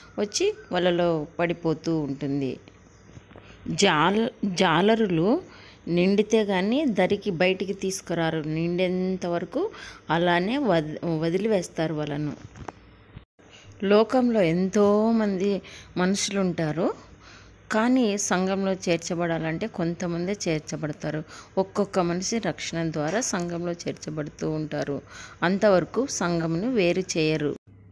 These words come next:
దేవుని వాక్యము నిమిత్తమును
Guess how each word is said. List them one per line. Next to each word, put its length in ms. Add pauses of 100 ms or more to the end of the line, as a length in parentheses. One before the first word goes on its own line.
(480)
దేవుని 540
వాక్యము 580
నిమిత్తమును 840